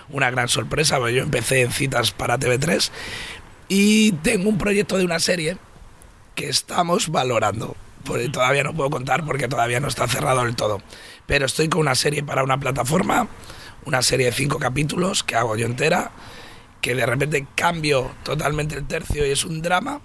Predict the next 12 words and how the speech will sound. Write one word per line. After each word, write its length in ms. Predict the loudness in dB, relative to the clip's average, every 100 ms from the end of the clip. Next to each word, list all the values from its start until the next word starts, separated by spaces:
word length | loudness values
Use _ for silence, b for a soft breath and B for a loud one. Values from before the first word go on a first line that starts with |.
| -16 B B B B B B B B -12 0
eh, 680 | 2 4 4 4 4 4 2 0 -2 -8 -14 -20 -20 -8
pero 340 | 0 4 4 4
muy 220 | 2 2
interesante. 760 | 0 0 0 -2 -4 -2 -4 -4 -6
Pero 180 | -4 -2
por 140 | 0
ahora 220 | 0 0
no 180 | 0 0
puedo 180 | 0 -2
contar 320 | -2 -2 -2
mucho 340 | -2 -2 0 0
más. 300 | -2 -4